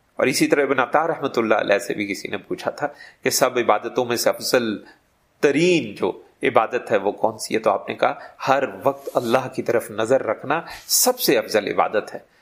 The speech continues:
اور اس کی ایک وجہ دیکھیے، بات سوچنے کی ہے کہ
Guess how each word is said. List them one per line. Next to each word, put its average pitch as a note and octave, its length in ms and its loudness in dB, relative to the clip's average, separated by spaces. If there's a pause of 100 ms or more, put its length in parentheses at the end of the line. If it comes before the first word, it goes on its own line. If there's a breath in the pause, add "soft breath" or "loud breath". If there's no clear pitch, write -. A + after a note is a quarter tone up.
(160 soft breath)
اور E3+ 120 4
اس F#3 100 0
کی G#3+ 100 0
ایک G#3+ 140 2
وجہ G#3 200 4
دیکھیے، F#3+ 260 2
بات E3 280 0
سوچنے D#3 480 -2
کی B2+ 220 0
ہے G#2+ 80 2 (420 loud breath)
کہ E3+ 380 0